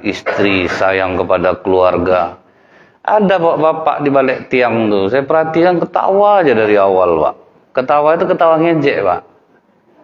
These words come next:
Habis Ustadz itu ceramah, selesai sholat isya, saya tanya, "Bapak ngapa ketawa dari tadi, Pak?"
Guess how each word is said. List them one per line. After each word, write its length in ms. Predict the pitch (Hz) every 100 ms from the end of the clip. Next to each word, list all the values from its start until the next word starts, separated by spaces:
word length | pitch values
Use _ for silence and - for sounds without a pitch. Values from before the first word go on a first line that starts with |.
| _ _ _ _ _ _ _
Habis 640 | - 131 135 139 143 143 143 - _ _ _ _
Ustadz 400 | 127 127 131 117
itu 160 | 131 127
ceramah, 560 | 123 123 127 156 175 151
selesai 320 | 123 120 117
sholat 180 | 120 113
isya, 240 | 117 165 160
saya 160 | 156
tanya, 400 | 147 165 165 156 135 131 - - - 160 160
"Bapak 480 | 151 165 170 208 -
ngapa 300 | 220 226 - 90
ketawa 480 | 90 - 85 87 85
dari 160 | 87 82
tadi, 240 | 85 82
Pak?" 200 | 73 -